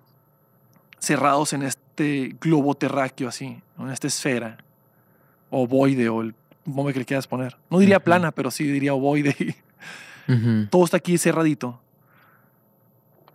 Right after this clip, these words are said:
Speaker 1: Pues ese mismo talento que veo, eh, en el desierto de Sonora o que veo, ¿no? a las orillas de la costa,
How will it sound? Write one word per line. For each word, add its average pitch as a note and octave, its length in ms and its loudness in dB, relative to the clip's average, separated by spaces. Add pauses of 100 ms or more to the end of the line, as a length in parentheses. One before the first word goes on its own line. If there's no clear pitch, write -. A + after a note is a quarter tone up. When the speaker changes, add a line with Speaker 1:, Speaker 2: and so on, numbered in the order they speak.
(560)
Speaker 1:
Pues F3 320 4 (180)
ese G3+ 220 4
mismo A3+ 300 4
talento E3+ 400 2
que E3 120 4
veo, D#3+ 640 6 (140)
eh, C#3 260 -4
en C#3 80 -2
el C#3+ 60 0
desierto D3 400 4
de F3 60 8
Sonora D3+ 540 2
o C3 200 -4
que B2+ 160 -4
veo, B2+ 480 -4 (720)
¿no? C#3+ 160 0
a D3 40 4
las C#3+ 140 2
orillas D3+ 240 2
de D#3+ 60 2
la B2+ 100 0
costa, D3+ 600 -2